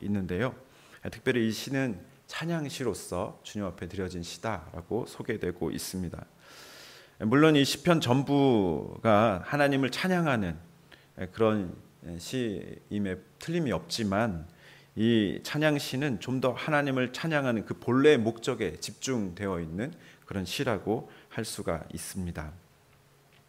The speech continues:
시편 전체적인 어떤 그런 구조 가운데에서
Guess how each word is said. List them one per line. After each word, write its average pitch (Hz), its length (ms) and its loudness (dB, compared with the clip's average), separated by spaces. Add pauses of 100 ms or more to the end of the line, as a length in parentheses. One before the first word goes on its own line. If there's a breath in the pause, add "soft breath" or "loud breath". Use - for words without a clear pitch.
(600 loud breath)
시편 175 400 2
전체적인 147 800 4
어떤 104 360 2
그런 98 280 -4
구조 123 300 2
가운데에서 90 1000 -2